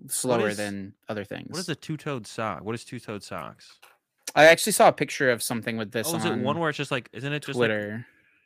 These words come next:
Speaker 1: two-toed socks are the ones where it's, there's a, uh, it's, uh, only separating your big toe from the rest of your toes, right?
Speaker 2: I think it's your big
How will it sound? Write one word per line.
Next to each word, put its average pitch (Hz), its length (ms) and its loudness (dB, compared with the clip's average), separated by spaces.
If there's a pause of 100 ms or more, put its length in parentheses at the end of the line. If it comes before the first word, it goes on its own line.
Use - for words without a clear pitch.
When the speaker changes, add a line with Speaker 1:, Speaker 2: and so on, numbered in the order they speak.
(400)
Speaker 1:
two-toed 139 260 -8
socks 127 260 -4
are - 40 -8
the 113 60 -2
ones 113 140 -4
where 110 100 -2
it's, - 180 -8
there's 104 240 -8
a, 92 180 -4 (1300)
uh, 90 240 -6 (100)
it's, 110 140 -14
uh, 127 120 -6
only 127 300 -4
separating 117 420 -4
your 101 100 -2
big 98 320 -10
toe 90 320 -8
from 98 160 -16
the 90 40 -10
rest 90 120 -8
of 85 80 -8
your 82 60 -10
toes, 76 320 -14
right? 98 240 -10 (260)
Speaker 2:
I 127 40 2
think 196 140 4
it's 254 180 0
your 170 80 8
big 135 600 4